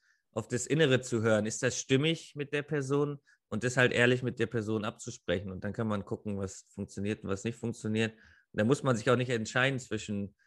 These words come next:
sehr ähnlichen Menschen und sehr unterschiedlichen Menschen, sondern die Person, wo gerade ins mein Leben kam, der ich mich hingezogen fühle, mit der einfach den Weg gehen und immer wieder diese Ehrlichkeit, immer wieder diese Ehrlichkeit.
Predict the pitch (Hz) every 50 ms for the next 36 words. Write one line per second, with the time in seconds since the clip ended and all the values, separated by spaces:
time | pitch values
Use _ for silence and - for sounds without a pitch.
0 | _ _ _ - - - 101 101 - 92 117 120 127 123 123 127 120 117 120 120
1 | 127 123 - - 110 110 - 107 95 90 110 - 127 120 - - 107 - 104 107
2 | 113 113 113 117 117 120 - - - - _ _ - - - 101 101 104 104 104
3 | 104 101 101 101 98 - _ _ _ _ _ _ _ - 117 110 - 123 117 104
4 | 113 117 120 117 113 110 - 110 113 113 113 117 113 107 - - - - 98 101
5 | 104 107 110 110 117 123 123 123 123 - 123 113 113 113 117 117 113 - _ _
6 | _ _ _ _ _ _ _ _ _ - - 104 104 - 107 110 110 117 113 -
7 | 131 123 127 123 117 - - 120 113 113 110 - - - 113 113 113 113 117 120
8 | _ _ _ _ _ _ _ _ - 107 104 104 - 120 123 117 117 120 - 120
9 | 113 110 - - - - - - - _ - 101 101 104 101 110 117 110 - -
10 | 117 117 117 117 113 110 98 - - - 127 139 135 123 123 123 131 127 117 120
11 | 120 113 117 120 120 90 120 127 127 127 127 - - _ - 113 104 101 95 -
12 | 107 120 120 113 113 107 113 104 107 101 104 104 82 104 107 117 120 - _ _
13 | _ - 120 117 120 120